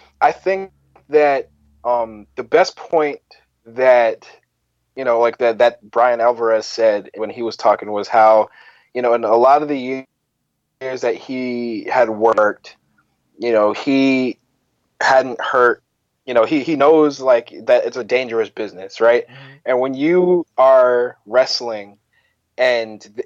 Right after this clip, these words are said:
Speaker 1: injuries occur, usually those are injuries that happen when you mess up and you injure yourself for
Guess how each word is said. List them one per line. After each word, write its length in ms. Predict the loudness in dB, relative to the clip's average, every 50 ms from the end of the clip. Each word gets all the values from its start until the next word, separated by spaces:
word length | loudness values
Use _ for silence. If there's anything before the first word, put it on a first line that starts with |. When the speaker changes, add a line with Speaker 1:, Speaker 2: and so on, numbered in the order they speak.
| _
Speaker 1:
injuries 460 | -8 -6 -6 -2 -2 0 0 0 -2 -4
occur, 600 | -6 -6 -6 -2 0 2 4 4 4 2 0 -4 _ _ _ _ _ _ _ _ _
usually 840 | -10 -6 -2 0 0 2 2 2 2 2 2 0 -2 -4 -6 -10 _ _ _ _ _ _ _ _ _ _ _
those 180 | 0 2 4 4
are 100 | 2 2 0
injuries 640 | -2 -4 -2 0 2 2 2 2 0 -4 -4 -4 -2
that 420 | 2 4 4 4 4 2 -2 -8 _ -18
happen 540 | -6 -2 0 0 0 0 -2 -4 -4 -4
when 220 | -8 -10 -12 -12 -12
you 200 | -6 -4 -2 0
mess 320 | 2 0 0 0 -2 0 2
up 280 | 2 2 2 0 -4 -14 _ _ -4
and 260 | -4 -4 -4 -4 -6
you 200 | -6 -6 -6 -6 -6
injure 260 | -8 -6 -4 -2 2
yourself 500 | 2 2 2 2 2 2 2 2 0 -2
for 340 | -2 -2 0 0 -2 -6